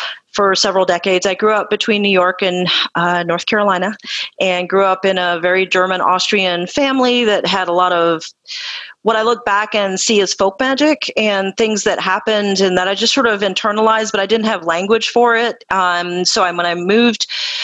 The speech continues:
I was looking for a place in Asheville, and I was getting frustrated. I have no sense of direction. I didn't know where to look. I didn't know, it's been a while since I had to look for an apartment.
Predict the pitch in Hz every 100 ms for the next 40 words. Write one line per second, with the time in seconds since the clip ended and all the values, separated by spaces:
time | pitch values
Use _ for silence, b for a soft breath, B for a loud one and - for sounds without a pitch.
0 | B 208 208 269 285 254 214 - 214 -
1 | 165 190 254 - 160 170 - 185 170 170
2 | 170 160 - 175 185 233 220 - 196 -
3 | 208 208 269 - 190 190 175 185 208 233
4 | 226 208 180 170 175 - 196 208 B B
5 | B 190 226 220 202 185 202 226 170 180
6 | - - - 185 190 208 202 196 190 190
7 | 185 185 - 214 208 185 196 262 226 202
8 | 180 170 160 175 175 196 202 175 190 254